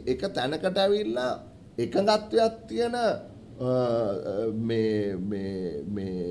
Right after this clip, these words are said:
යම්කිසි එකඟත්වයක් එක්ක, අ,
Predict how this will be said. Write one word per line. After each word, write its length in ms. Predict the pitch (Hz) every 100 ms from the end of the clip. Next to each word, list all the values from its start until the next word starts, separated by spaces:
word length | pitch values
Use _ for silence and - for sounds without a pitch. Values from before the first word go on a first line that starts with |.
| 80 62 - 107
යම්කිසි 340 | 110 151 185
එකඟත්වයක් 600 | - 156 175 190 - - - 143
එක්ක, 320 | 156 - -
අ, 760 | - - - - - - -